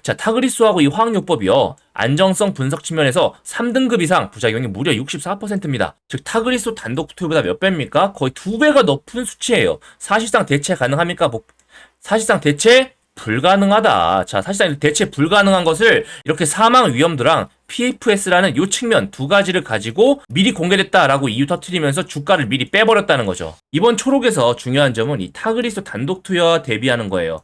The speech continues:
변형 생뚱맞게 타그리소 화학요법을 가지고 레이저티닙과 아미반타납을 비교한다. 비교 대상 자체가 아예 다르죠. 어, 그렇기 때문에 좀 굉장히 수상하고 특히나 이 삼 등급 이상이라는 게 어떤 수치입니까? 입원해서 관리를 받아야 될 정도의 부작용이에요.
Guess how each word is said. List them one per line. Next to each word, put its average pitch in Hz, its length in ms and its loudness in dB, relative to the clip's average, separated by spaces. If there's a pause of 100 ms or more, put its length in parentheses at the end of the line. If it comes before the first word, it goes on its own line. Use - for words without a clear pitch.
(140)
변형 175 140 2
생뚱맞게 208 520 0
타그리소 220 460 -4
화학요법을 196 560 -2
가지고 139 680 -2
레이저티닙과 139 920 0 (320)
아미반타납을 131 760 -2
비교한다. 117 680 0
비교 196 240 2
대상 202 240 2
자체가 185 440 -2
아예 117 160 0
다르죠. 113 440 -6 (400)
어, 90 280 -10
그렇기 123 240 -12
때문에 139 180 -2
좀 143 160 -8
굉장히 139 300 -4
수상하고 175 800 -2
특히나 262 320 2
이 170 100 2
삼 262 220 0
등급 277 260 2
이상이라는 202 360 2
게 143 60 -2
어떤 120 220 -2
수치입니까? 143 560 -2
입원해서 233 640 2
관리를 151 380 0
받아야 131 340 0
될 127 140 -2
정도의 120 260 -6
부작용이에요. 117 800 -6